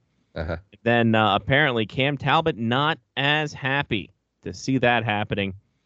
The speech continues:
Speaker 2: um, with, uh, the representation. Uh, George Bazos, who I think is, uh, uh, you know.
Speaker 1: Does he own part of Amazon?
Speaker 2: I think he does. No, I think he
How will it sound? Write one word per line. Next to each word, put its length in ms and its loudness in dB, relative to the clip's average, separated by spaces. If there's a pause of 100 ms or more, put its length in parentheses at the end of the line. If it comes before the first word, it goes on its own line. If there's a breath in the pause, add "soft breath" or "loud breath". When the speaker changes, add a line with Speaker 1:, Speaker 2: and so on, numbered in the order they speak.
(400)
Speaker 2:
um, 400 -4
with, 400 0
uh, 460 2 (880)
the 100 6
representation. 1000 0 (440)
Uh, 380 -4
George 380 0
Bazos, 680 -2 (640)
who 80 -10
I 20 -12
think 260 -8
is, 240 -6
uh, 440 -2 (840)
uh, 420 -6 (240)
you 80 -10
know. 200 -12 (520)
Speaker 1:
Does 160 -4
he 200 -2
own 240 2
part 220 2
of 120 -2
Amazon? 520 -2
Speaker 2:
I 200 -20
think 160 -4
he 80 -6
does. 340 0
No, 140 2
I 60 4
think 160 -2
he 80 -4